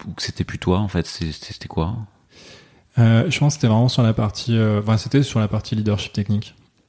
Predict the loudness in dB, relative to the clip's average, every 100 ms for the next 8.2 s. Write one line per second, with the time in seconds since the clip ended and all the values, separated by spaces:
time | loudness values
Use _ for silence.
0 | _ 0 4 4 4 2 0 0 0 2
1 | 2 2 0 -2 -2 2 4 4 0 -2
2 | -2 -4 -8 _ _ _ _ -16 -4 4
3 | 6 6 2 4 4 6 6 4 2 2
4 | 2 2 0 -2 -2 -10 _ _ 0 2
5 | 0 -2 -2 -4 -4 -4 -6 -6 -4 -2
6 | -2 -2 0 0 0 -2 -4 0 0 2
7 | 0 0 0 0 2 4 4 4 2 0
8 | 0